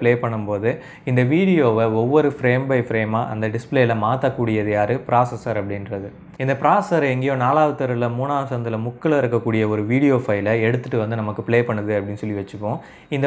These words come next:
ப்ராசஸரால at a time-ல எல்லா வீடியோ ஃபைலையும் எடுத்துட்டு வந்து நமக்கு ப்ளே பண்ண முடியாது. ஏன் அப்படின்னா, இந்த ப்ராசஸருக்கு சில லிமிட்டேஷன் இருக்கு. அதனால இந்த ப்ராசஸர் என்ன பண்ணும் அப்படின்னா, ரம் அப்படின்ற ஒரு ஹெல்ப் வந்து எடுத்துக்கும்.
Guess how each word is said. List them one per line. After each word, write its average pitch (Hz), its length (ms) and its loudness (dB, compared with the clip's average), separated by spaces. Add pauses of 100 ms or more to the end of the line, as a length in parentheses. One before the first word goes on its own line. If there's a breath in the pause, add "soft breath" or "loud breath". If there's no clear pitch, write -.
ப்ராசஸரால 156 760 2
at 113 180 -2
a 127 100 -4
time-ல 151 420 0
எல்லா 123 180 2 (120)
வீடியோ 127 280 2
ஃபைலையும் 113 360 0
எடுத்துட்டு 104 260 -4
வந்து 110 160 -2
நமக்கு 107 300 -4 (200)
ப்ளே 113 160 2
பண்ண 107 200 -6
முடியாது. 95 480 -6 (420 loud breath)
ஏன் 151 220 4
அப்படின்னா, 127 380 0
இந்த 135 240 -2
ப்ராசஸருக்கு 127 580 0
சில 117 100 -2 (100)
லிமிட்டேஷன் 110 460 -4
இருக்கு. 98 240 -10 (560 loud breath)
அதனால 156 400 4
இந்த 127 220 2
ப்ராசஸர் 143 460 2
என்ன 127 200 -4
பண்ணும் 123 260 -2
அப்படின்னா, 107 520 -4
ரம் 143 320 0
அப்படின்ற 117 460 -4
ஒரு 107 180 -4
ஹெல்ப் 113 320 -6
வந்து 101 200 -4
எடுத்துக்கும். 98 360 -10